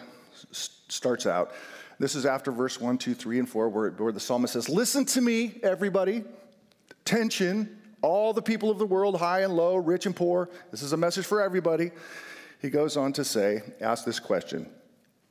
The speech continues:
And this is the thrust of these verses. "Why should I fear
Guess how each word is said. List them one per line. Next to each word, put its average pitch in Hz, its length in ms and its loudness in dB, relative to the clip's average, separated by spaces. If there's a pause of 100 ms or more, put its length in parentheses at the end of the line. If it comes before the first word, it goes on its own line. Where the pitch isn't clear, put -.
(220)
And 143 140 2
this - 180 -2
is 160 60 -4
the 156 120 2
thrust 127 460 -2
of 110 100 -2
these 107 180 -2
verses. 92 500 -6 (800)
"Why 214 300 2
should 247 200 -2
I 220 160 4
fear 165 640 0